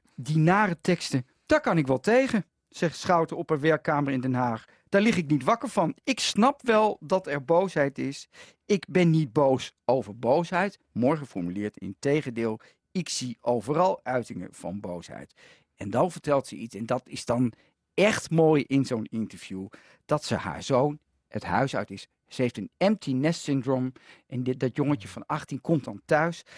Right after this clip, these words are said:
"Hij heeft geen televisie in zijn nieuwe huis," vertelt hij. "Dus kan hij bij mij op de bank sport kijken. We hebben het over zondagavond. Ik kook dan voor hem Hollandse pot,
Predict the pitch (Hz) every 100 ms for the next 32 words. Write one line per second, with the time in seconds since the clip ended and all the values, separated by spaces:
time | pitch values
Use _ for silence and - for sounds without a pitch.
0 | - - 165 165 - 170 208 220 226 190
1 | 165 285 - 143 98 _ _ 113 101 110
2 | 120 101 98 104 - - - 87 90 143
3 | 175 _ - - 240 262 - - 247 180
4 | 120 107 135 165 175 - 123 120 120 156
5 | 165 - - - 160 123 120 92 107 -
6 | _ _ _ - 113 104 147 151 160 233
7 | 208 123 107 90 101 - - - 294 -
8 | 330 311 262 233 180 220 175 139 117 180
9 | 156 131 139 _ 214 220